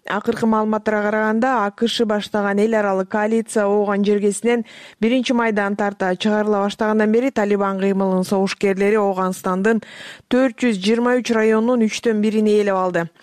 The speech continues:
Ал эми өлкөдөгү согуштан качкан ооганстандыктардын саны акыркы апталарда кескин көбөйгөнү айтылууда. Бүгүн мен дал ушул Ооганстанда байыр алып калган памирлик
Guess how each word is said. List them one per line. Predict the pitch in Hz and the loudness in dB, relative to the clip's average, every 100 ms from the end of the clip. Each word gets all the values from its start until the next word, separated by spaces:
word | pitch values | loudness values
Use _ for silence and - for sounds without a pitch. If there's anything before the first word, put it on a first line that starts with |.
| - - - - - | -20 -16 -16 -14 -4
Ал | 214 | 0
эми | 254 233 | 2 2
өлкөдөгү | 240 262 240 247 226 | 0 0 0 2 2
согуштан | 254 240 233 - 269 262 | 0 0 -2 -4 -4 -2
качкан | 214 - - 214 208 202 190 | -4 -4 -4 -2 0 0 2
ооганстандыктардын | 214 220 214 220 202 208 196 196 | 2 0 0 -2 -2 -4 -4 -2
саны | 208 233 220 | -2 0 -2
акыркы | - 196 196 | -2 -4 -4
апталарда | 190 190 185 180 180 | -4 -4 -2 -2 -2
кескин | - 208 202 - 220 | 0 0 0 -2 0
көбөйгөнү | 208 214 214 208 196 | 4 4 4 2 0
айтылууда. | 190 202 196 190 190 - - - - - 208 | -2 0 0 0 -4 -6 -16 -18 -18 -4 0
Бүгүн | 254 269 240 | 2 2 2
мен | 262 311 | 2 2
дал | 247 240 240 | 0 0 -2
ушул | 240 233 220 | 0 2 2
Ооганстанда | 233 254 247 269 269 294 | 2 -2 -2 -4 -2 0
байыр | 233 233 233 | 0 2 2
алып | 226 214 214 | 0 -2 -2
калган | 208 202 190 | -2 0 -2
памирлик | 214 220 240 240 | -2 0 0 0